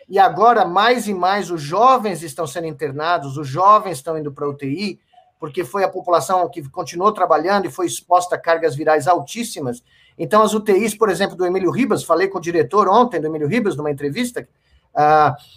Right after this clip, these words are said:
cem por cento de ocupação, e a mediana caindo, a mediana da faixa etária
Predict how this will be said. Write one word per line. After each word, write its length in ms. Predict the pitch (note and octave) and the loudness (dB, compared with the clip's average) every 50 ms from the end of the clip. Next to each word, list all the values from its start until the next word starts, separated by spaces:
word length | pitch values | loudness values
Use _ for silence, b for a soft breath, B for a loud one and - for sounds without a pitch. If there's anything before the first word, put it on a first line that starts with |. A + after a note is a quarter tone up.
| B B _ | B B _
cem 220 | - - C4 C4 B3 | -4 0 2 2 4
por 100 | C4+ C4 | 2 2
cento 300 | - - A#3+ A3 A3 G3+ | 2 4 4 2 2 0
de 100 | F3 F#3+ | -4 -4
ocupação, 600 | F3+ - - F#3 E3+ E3+ - A3+ B3+ D4 C#4+ - _ _ _ _ _ - | -4 -2 0 0 0 2 4 2 2 2 0 -6 _ _ _ _ _ -2
e 80 | F3 | 0
a 60 | F#3 F#3+ | 2 4
mediana 640 | G#3 A3+ A#3 - G3+ G#3 G#3 A#3+ C4 A#3+ F#3+ C#3+ | 6 4 4 4 4 4 6 6 6 4 2 2
caindo, 500 | C3+ - - G#3 F#3+ F3+ G#3 C4 B3+ E3 | 0 -2 0 0 2 2 0 0 -2 -2
a 40 | E3 | -2
mediana 420 | D#3+ F3 F3 E3 F#3 G3+ A#3 A3+ G#3 | -2 -4 -4 -4 -2 0 0 0 2
da 420 | G3+ F3 E3 D#3+ D#3 C#3+ C#3 C#3+ - | 2 2 2 2 2 -2 -4 -6 -2
faixa 260 | - G3 F3+ - - | 0 0 0 0 -4
etária 540 | E3+ - - F#3 G#3+ A3+ G3+ E3+ C3 - | -8 -2 0 2 2 2 2 0 -2 -4